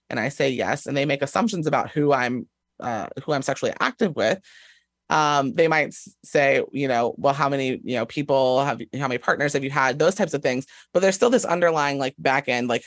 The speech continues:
who, like, what type of people are you actually sleeping with? And if you ask me about men, I might say yes, but do I mean trans men or do I mean bi-, you know, b-, men who have, uh, penises currently? Like, there's, there's a variety of, of situations there.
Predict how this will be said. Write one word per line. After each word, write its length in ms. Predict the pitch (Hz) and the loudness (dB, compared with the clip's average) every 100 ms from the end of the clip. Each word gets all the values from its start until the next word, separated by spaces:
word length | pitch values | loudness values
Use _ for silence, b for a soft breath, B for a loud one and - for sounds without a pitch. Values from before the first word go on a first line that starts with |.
| - | -4
who, 300 | 180 170 - - _ _ B B - | 0 0 -2 -10 _ _ B B -10
like, 160 | 131 127 | -6 0
what 160 | 160 - | 0 0
type 240 | - 175 | 0 2
of 100 | 160 | 2
people 280 | 160 147 139 | 0 0 2
are 120 | 123 | 2
you 140 | 123 | 2
actually 520 | 90 101 - 127 117 B B B | -2 -4 -6 -2 -4 B B B
sleeping 280 | - 175 - | 0 2 4
with? 160 | 139 | 2
And 120 | 175 | 2
if 120 | 196 208 | 0 -2
you 100 | 202 | -4
ask 240 | 165 214 262 | -2 -2 2
me 100 | 190 | 2
about 240 | 165 113 | 4 2
men, 240 | 175 208 | 0 0
I 80 | 156 | 0
might 220 | 156 147 | -2 -2
say 100 | - | 0
yes, 260 | 135 196 202 | 2 2 0
but 140 | - - _ - | -4 -8 _ -6
do 220 | 170 170 | 0 2
I 140 | 151 160 | 2 2
mean 180 | 160 | 0
trans 400 | 151 - 160 175 | 0 0 0 0
men 180 | 196 185 | 0 0
or 60 | 170 | 0
do 140 | 156 | 0
I 100 | 147 | 0
mean 240 | 143 135 139 | 0 -2 -2
bi-, 220 | 135 123 | -2 -2
you 160 | 120 - | -2 -4
know, 320 | 135 110 110 - | -6 -4 -6 -6
b-, 60 | - | -8
men 300 | 131 135 127 | -4 -4 -2
who 120 | 143 | -4
have, 260 | 135 123 135 B B B - | -2 -2 -4 B B B -2
uh, 440 | 139 127 127 113 - - _ - | 0 2 2 2 -2 -10 _ -4
penises 440 | 247 285 226 123 | 2 2 2 0
currently? 400 | - 123 - 101 | 0 -4 -2 0
Like, 200 | 131 156 B B | 2 0 B B
there's, 300 | - 202 196 | 4 4 4
there's 240 | - 190 190 | 2 4 6
a 80 | 170 | 4
variety 720 | 160 156 151 175 175 165 143 | 4 2 2 2 2 2 4
of, 220 | 170 151 _ | 2 2 _
of 240 | - 139 139 - | -2 -2 -2 -4
situations 720 | 165 160 147 226 220 151 156 | -4 4 4 6 4 -2 -2
there. 240 | 101 60 | -4 -4